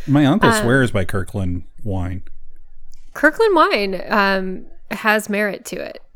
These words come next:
Speaker 2: So I know for Tori C's bachelorette party, she bought, like,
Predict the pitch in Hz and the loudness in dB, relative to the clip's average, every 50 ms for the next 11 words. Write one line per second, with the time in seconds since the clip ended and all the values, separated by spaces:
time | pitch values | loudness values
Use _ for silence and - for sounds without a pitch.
0 | - 220 - 226 196 190 185 - - 226 226 247 247 240 233 - 233 220 220 220 | -12 -8 -4 -4 -4 -4 -2 0 0 2 4 4 4 4 6 6 6 6 6 4
1 | 214 - - - - - - 208 - - 269 254 262 262 240 - 262 247 247 233 | 2 -2 -8 -8 -8 -8 -8 -6 -2 2 4 4 4 2 2 0 0 0 0 0
2 | - - 220 202 202 208 - 214 202 202 202 202 - - 196 190 185 185 185 185 | 2 2 2 2 2 0 -2 0 0 0 0 -2 -2 -4 -4 -2 -2 -4 -4 -6
3 | 185 - - - - 220 214 185 190 196 196 202 - - 202 196 - | -6 -8 -8 -8 -6 -6 -4 -2 0 0 0 0 -2 -4 -4 -6 -6